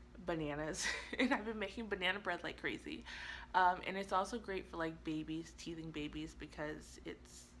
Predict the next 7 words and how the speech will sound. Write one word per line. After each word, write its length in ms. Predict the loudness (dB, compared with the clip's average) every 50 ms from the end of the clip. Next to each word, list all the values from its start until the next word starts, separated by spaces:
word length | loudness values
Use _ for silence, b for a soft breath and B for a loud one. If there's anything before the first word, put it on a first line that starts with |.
| -20 -20 -20 -20 -20 -20 -18 -18 -18 -12 -10
it's 200 | -10 -8 -8 -10 -12 -16 -18 -18 -18 -18 -18 -18 -18 -18 -20 -20 -10 -2
banana 480 | 0 2 4 4 4 4 4 2 -2 -4 -8 -6 -4
and 160 | -4 -4 -2 -4 -8 -10 -10 -4
flour 320 | -2 0 0 0 -2 -4
and 120 | -6 -8 -10 -10
sugar 400 | -10 -10 -8 -8 -8 -8 -8 -8
and 280 | -10 -12 -14 -14 -14 -14